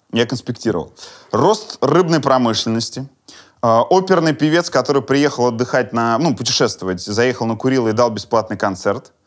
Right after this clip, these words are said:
Меня, правда, смутило, что ни одним планом не показали зрители этого концерта. Ну, окей. Там прозвучала фраза: "Так многих приезжих удивляет развитая островная инфраструктура".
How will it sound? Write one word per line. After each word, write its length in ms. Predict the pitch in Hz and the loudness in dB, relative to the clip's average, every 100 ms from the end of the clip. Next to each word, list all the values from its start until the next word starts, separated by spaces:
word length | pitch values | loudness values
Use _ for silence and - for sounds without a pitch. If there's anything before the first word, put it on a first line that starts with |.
| _ - | _ -6
Меня, 100 | 113 | -2
правда, 220 | 117 110 | -2 -2
смутило, 380 | - 120 113 98 | -4 -4 -2 -4
что 420 | - 101 101 101 | -4 -2 0 0
ни 80 | 104 | 0
одним 220 | 107 107 | -2 -2
планом 300 | 104 107 101 | -2 -2 -2
не 60 | 98 | -4
показали 400 | 92 104 104 104 | -4 -4 -2 -2
зрители 360 | 104 190 - 117 | -2 -4 -4 -4
этого 200 | 92 98 | -4 -4
концерта. 480 | 101 90 90 - 101 | -6 -6 -10 -8 -4
Ну, 260 | 131 - - | -4 -6 -12
окей. 320 | 104 87 - - - | -10 -10 -12 -18 -2
Там 140 | 190 | 0
прозвучала 480 | 196 196 175 180 160 | 2 0 0 2 0
фраза: 560 | 151 151 110 101 92 - _ | 2 2 2 0 -4 -6 _
"Так 300 | - 196 208 | 0 0 0
многих 380 | 127 139 160 131 | -2 0 0 -2
приезжих 460 | - 147 202 165 120 | -2 2 2 0 -2
удивляет 500 | 117 127 151 135 - | 0 4 4 4 0
развитая 960 | 117 113 123 143 127 127 120 113 110 104 | 0 2 2 2 0 0 2 4 4 2
островная 420 | - 117 117 113 | 0 0 0 -2
инфраструктура". 800 | 101 98 - 92 - 92 113 | -4 -6 -8 -10 -8 -6 -4